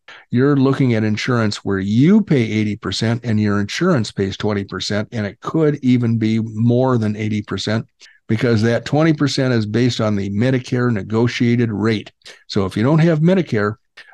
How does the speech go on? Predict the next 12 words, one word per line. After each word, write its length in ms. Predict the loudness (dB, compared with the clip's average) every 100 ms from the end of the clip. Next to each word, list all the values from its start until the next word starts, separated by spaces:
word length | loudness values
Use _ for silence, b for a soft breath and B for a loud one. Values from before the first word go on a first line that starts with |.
| -6
the 100 | -6
prime, 480 | -2 0 2 0
uh, 240 | 0 0 2
the 220 | 2 0
provider, 580 | 0 -2 0 0 0 -2
the 100 | -4
doctor, 480 | -2 -2 -2 -6 -4
is 240 | 0 2
not 220 | 2 0
held 480 | -2 0 0 -2 -6 -8
to 100 | -4
that 260 | -2 -2